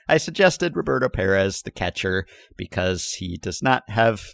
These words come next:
much in the way of an offensive skill set, but what he does have is the ability to get to full counts and work walks. And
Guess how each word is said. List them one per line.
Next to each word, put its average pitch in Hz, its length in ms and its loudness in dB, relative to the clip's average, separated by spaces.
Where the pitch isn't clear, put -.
much - 540 2
in 113 120 0
the 113 80 0
way 113 180 4
of 107 160 -2
an 117 100 2
offensive 107 460 0
skill 104 240 -2
set, - 340 2
but - 200 -2
what 95 120 0
he 95 100 -10
does 90 280 -4
have 92 320 0
is 98 200 -4
the 95 100 -6
ability 87 580 -4
to 90 380 -4
get - 160 -6
to - 60 -12
full 107 180 -6
counts 185 360 2
and 101 180 2
work 98 260 -2
walks. - 420 6
And 110 200 0